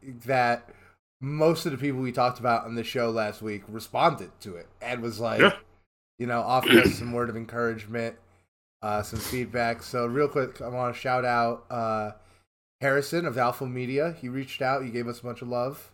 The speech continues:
Speaker 2: Mm-hmm.
Speaker 1: Uh, Turning the Tables reached out. Uh,
Speaker 2: Yep.
Speaker 1: you know, we, uh, we got, uh, a s-, a shout out from Mers.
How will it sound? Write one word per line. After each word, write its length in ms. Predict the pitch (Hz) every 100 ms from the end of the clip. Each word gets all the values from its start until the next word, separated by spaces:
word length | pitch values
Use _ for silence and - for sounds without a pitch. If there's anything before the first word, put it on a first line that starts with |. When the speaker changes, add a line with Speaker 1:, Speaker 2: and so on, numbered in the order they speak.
| _ _ _ _ -
Speaker 2:
Mm-hmm. 400 | 95 87 92 95
Speaker 1:
Uh, 300 | 120 117 113
Turning 320 | 139 135 143
the 80 | 135
Tables 760 | 139 135 139 180 214 - - - _ _ -
reached 260 | 139 135 147
out. 400 | 139 160 - - _ _ _ _ _ _
Uh, 540 | 127 123 117 113 113 120
Speaker 2:
Yep. 100 | - _ _ _ _ _ -
Speaker 1:
you 140 | 127
know, 320 | 117 120 127 - - - _ - _ _ 131
we, 260 | 131 127
uh, 360 | 123 117 117 113 - - _
we 80 | 120
got, 440 | 123 135 131 127 - _ _ _ -
uh, 280 | 131 123 127
a 20 |
s-, 120 | 120
a 180 | 139 127
shout 200 | - 135
out 120 | 127
from 240 | 120 113 113
Mers. 680 | 117 127 170 240 - -